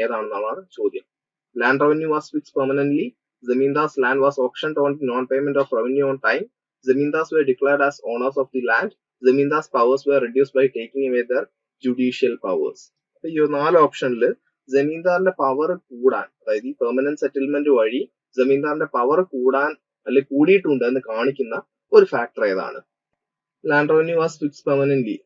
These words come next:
അതൊരിക്കലും ജമീന്ദാസിന്റെ പവർ അല്ലെ എംപവർ ചെയ്ത് നമുക്ക് പറയാൻ സാധിക്കില്ല. Zamindars land was auctioned on the non-payment of revenue on time. ഒരിക്കലും അല്ല. Zamindars powers were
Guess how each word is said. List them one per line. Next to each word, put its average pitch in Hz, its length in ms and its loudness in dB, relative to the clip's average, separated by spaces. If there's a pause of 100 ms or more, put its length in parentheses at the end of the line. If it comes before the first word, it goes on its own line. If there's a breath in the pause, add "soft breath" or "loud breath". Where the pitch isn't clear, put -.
അതൊരിക്കലും 139 500 2 (260)
ജമീന്ദാസിന്റെ 143 640 0 (440)
പവർ 147 260 2
അല്ലെ 139 200 0
എംപവർ 139 360 2
ചെയ്ത് 139 220 2
നമുക്ക് 135 200 0
പറയാൻ 127 260 -2
സാധിക്കില്ല. 110 440 -2 (840)
Zamindars 143 420 2 (120)
land 147 220 2
was - 200 -2
auctioned 143 360 -2
on 143 120 2
the 143 140 -2
non-payment 139 540 0
of 147 180 -4
revenue 131 360 2
on 123 80 -2 (100)
time. 101 200 -4 (380)
ഒരിക്കലും 131 400 2
അല്ല. 85 100 -4 (800)
Zamindars 151 480 0
powers 156 380 4
were 151 120 2